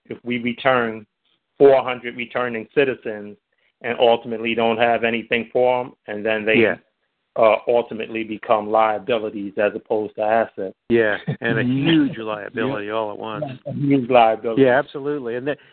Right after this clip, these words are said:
Speaker 2: yeah, so the, so we have to focus a lot more on, on the opportunity building part of this, especially
Speaker 1: Sure.
Speaker 2: in Cape Verde. But also, you know, it, I mean, it's also true that, uh,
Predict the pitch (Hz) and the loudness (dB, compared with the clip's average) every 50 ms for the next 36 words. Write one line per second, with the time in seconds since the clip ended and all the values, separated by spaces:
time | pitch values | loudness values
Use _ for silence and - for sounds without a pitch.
0 | _ _ - 156 135 127 - - 156 139 143 147 139 - - 175 156 147 147 151 | _ _ 0 0 0 0 0 -2 -4 -4 -4 -8 -12 -8 -4 -2 -2 -2 -2 -2
1 | 156 180 196 165 - 135 - 190 175 170 - 147 - - 135 123 123 131 139 143 | -2 -2 -4 -4 -6 -6 -2 0 0 0 0 -4 -8 -8 -8 -6 -2 0 0 0
2 | 147 - 170 147 131 131 131 127 123 120 117 113 113 113 120 - - 147 117 113 | 0 -2 -6 -12 -8 -6 -4 -4 -4 -4 -4 -6 -8 -8 -10 -12 -12 -10 -10 -8
3 | 113 113 113 113 113 113 117 120 - - 120 - - 127 123 117 110 110 110 - | -8 -10 -10 -10 -8 -6 -6 -6 -6 -8 -12 -12 -8 -6 -6 -6 -6 -8 -8 -4
4 | - 117 110 110 113 107 107 - 110 113 117 110 107 98 - - - - _ _ | -2 -2 -2 -2 -4 -10 -6 -2 2 2 4 2 2 -2 -8 -10 -12 -14 _ _
5 | _ _ _ _ _ _ _ _ _ _ _ 135 117 - - 123 117 110 101 92 | _ _ _ _ _ _ _ _ _ _ _ -8 -6 0 2 2 2 2 0 -2
6 | 110 98 95 - - 107 - - 113 113 117 113 151 147 190 233 269 269 - - | -6 -10 -12 -12 -12 -12 -8 -6 -4 -4 -2 0 2 2 2 2 0 -2 -4 -6
7 | 165 147 143 151 147 147 147 147 151 147 - _ _ _ _ - 175 175 165 143 | -8 -6 -6 -6 -4 -2 -2 -2 -4 -6 -10 _ _ _ _ -10 -6 -4 -4 -4
8 | - 180 180 196 220 214 - - 139 131 - - 151 143 131 131 123 113 120 117 | -2 -2 -2 -2 -2 -4 -8 -10 -10 -10 -10 -8 -6 -4 -2 -2 -2 -2 -2 -2
9 | 113 - _ _ _ _ _ _ _ _ _ _ _ _ _ _ _ _ _ - | -2 -4 _ _ _ _ _ _ _ _ _ _ _ _ _ _ _ _ _ -14
10 | 208 165 | -14 -14